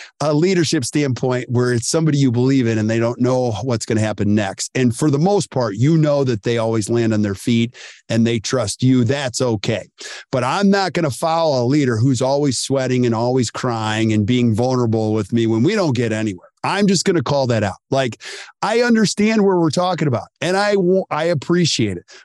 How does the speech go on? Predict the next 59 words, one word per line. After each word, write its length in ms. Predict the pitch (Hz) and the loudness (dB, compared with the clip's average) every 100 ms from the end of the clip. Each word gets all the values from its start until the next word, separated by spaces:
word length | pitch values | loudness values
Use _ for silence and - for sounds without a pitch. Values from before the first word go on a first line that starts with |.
| - | -4
But 120 | 127 | -2
I've 160 | 131 | 0
been 160 | 113 196 | 0 2
in 100 | 214 | 2
situations 640 | - 170 156 156 135 143 107 | 0 0 2 2 2 0 0
where 140 | 120 | 0
I've 100 | 110 | 0
watched 420 | 123 131 117 - | 0 -2 -4 -4
leaders 500 | 113 113 135 139 123 | 0 2 2 2 0
cry 720 | - - 131 120 107 - - - - | -2 -4 -2 -2 -2 -6 -16 -14 -4
in 140 | 120 | 0
a 60 | 113 | 2
room, 280 | 110 120 107 | 2 2 2
and 80 | |
I'm 100 | 101 | 2
like, 200 | 107 104 | 2 0
"Okay, 360 | 117 113 110 104 | -2 0 -2 -2
you're, 220 | - 120 139 - | -2 0 0 -2
are 100 | 113 | -2
you 120 | 113 | 0
just 220 | 107 131 - | 0 -2 -2
gonna 200 | 131 95 | -2 -4
cry 500 | - 120 120 147 180 | -6 -2 0 0 0
and 240 | 175 151 123 | 2 2 2
just 200 | 117 107 | 0 0
leave 180 | 123 170 | 2 2
us 100 | 175 | 0
there?" 120 | 175 - - - - | -2 -4 -12 -18 -12
I 120 | - 147 | -6 -2
appreciate 540 | 143 196 226 208 175 | -2 0 2 2 2
that 60 | 143 | 2
you're 100 | 131 | 2
being 180 | 135 120 | 2 2
vulnerable, 360 | 175 147 110 _ - - - | 0 -2 -4 _ -20 -16 -4
but 180 | 139 123 | -2 0
this 180 | 185 - | 0 0
happens 320 | 214 208 180 | 0 2 2
every 140 | 196 170 | 2 2
month. 320 | 185 214 - - _ _ _ | 2 -2 -8 -16 _ _ _
You 100 | 160 | 0
know 80 | 175 | 2
what 60 | 190 | 2
I 20 | |
mean? 160 | 208 160 | 2 2
And 120 | 151 | 2
we 120 | 185 | 2
don't 260 | 220 220 135 | 2 0 0
do 200 | 156 294 | 2 2
anything 400 | 359 113 - 101 | 2 0 -2 -4
about 220 | 95 92 | -4 -6
it. 60 | - | -2
So 120 | 147 | 2
we 140 | 143 | 2
gotta 340 | 139 165 196 208 | 2 0 0 0
do 380 | 135 131 151 139 | 2 2 2 2
something. 500 | - 120 95 - 82 | 0 -4 -6 -10 -4
You 140 | 117 | 0
gotta 420 | 113 156 165 165 143 | 0 0 0 0 0
get 400 | 117 127 127 | 0 0 -2